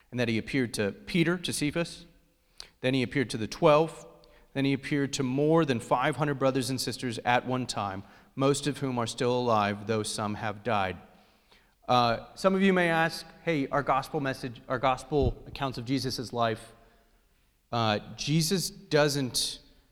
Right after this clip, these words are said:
appear to Cephas first.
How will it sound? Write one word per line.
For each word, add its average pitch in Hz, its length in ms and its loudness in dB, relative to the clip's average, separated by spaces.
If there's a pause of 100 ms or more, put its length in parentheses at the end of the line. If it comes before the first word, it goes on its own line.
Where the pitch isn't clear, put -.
(160)
appear 113 840 -2 (840)
to 143 140 0
Cephas - 560 -2
first. 95 420 -4